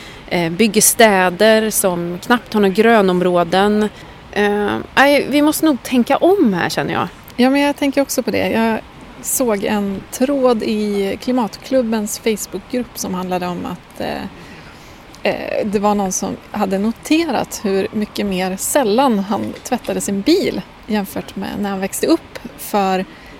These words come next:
Speaker 2: det är helt enkelt inte lika mycket insekter som smackar in i rutan längre. Eh, och det är väl härligt att man så här kan cykla med öppen mun nu.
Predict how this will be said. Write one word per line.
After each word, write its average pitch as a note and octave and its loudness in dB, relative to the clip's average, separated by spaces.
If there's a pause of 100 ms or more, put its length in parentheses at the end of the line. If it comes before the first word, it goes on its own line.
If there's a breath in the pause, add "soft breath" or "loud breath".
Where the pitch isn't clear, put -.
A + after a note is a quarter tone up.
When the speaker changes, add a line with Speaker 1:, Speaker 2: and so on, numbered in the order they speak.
Speaker 2:
det D4+ 8
är B3 6
helt G#3+ 0
enkelt F3+ -4
inte F3 -6
lika F3+ -8
mycket - -10
insekter - 0
som G3 -6
smackar - -2
in F3+ -2
i G3+ 2
rutan C4 2
längre. - -4 (680 loud breath)
Eh, G3 0
och A3 2
det D4 4
är D4+ 4
väl C4+ 0
härligt F3+ -2
att F#3 -10
man F3+ -6
så - -10
här - -4
kan - -8
cykla - -2
med G#3+ 0
öppen F#3+ 0
mun A3+ 2
nu. E3+ -2